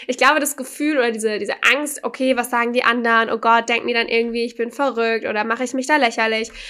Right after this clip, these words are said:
Das ist was komplett Normales, diese Angst. Und ich glaube, die hatte jeder von uns mal. Also jeder C E O am Anfang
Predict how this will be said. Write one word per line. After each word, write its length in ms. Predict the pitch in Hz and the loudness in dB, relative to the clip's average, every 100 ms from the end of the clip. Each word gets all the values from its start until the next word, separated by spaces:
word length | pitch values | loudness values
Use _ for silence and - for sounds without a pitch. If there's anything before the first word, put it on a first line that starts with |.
| - | -6
Das 80 | 233 | -2
ist 180 | - 269 | 2 4
was 240 | 277 269 - - | 4 2 -8 -6
komplett 560 | - 277 294 262 240 | 4 4 6 4 2
Normales, 540 | 240 220 208 208 208 208 | 0 2 2 2 0 -4
diese 260 | 214 226 | -6 -4
Angst. 420 | - 202 226 226 - | -2 -2 -2 -6 -6
Und 220 | 208 208 | -4 -4
ich 100 | - | 0
glaube, 240 | 208 214 | 2 2
die 220 | 202 214 | -2 -2
hatte 180 | 220 208 | -2 -2
jeder 340 | 220 214 220 226 | -2 2 4 4
von 160 | 220 | 0
uns 200 | 208 208 | -6 -4
mal. 100 | 214 | -4
Also 140 | 208 214 | -4 -4
jeder 240 | 240 240 | 0 0
C 220 | 233 226 | 0 -4
E 40 | 220 | 0
O 160 | 233 | 2
am 140 | 240 220 | 2 0
Anfang 420 | 220 254 226 | -4 0 2